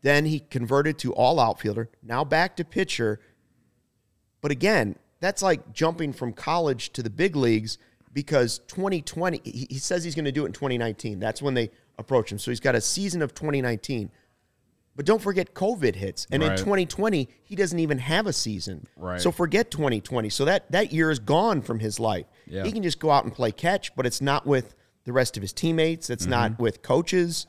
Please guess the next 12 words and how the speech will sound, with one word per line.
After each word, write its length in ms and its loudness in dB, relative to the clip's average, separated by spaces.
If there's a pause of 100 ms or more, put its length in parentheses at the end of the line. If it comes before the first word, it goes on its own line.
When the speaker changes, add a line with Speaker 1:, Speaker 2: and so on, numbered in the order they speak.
(140)
Speaker 2:
Right. 260 -6 (320)
Speaker 1:
So 560 4
the 80 -4
fact 380 0
that 100 -6
he 160 -6
went 240 0
from 260 -6
that 360 2 (420)
to 140 -4
Wrigley 380 0
Field 600 -2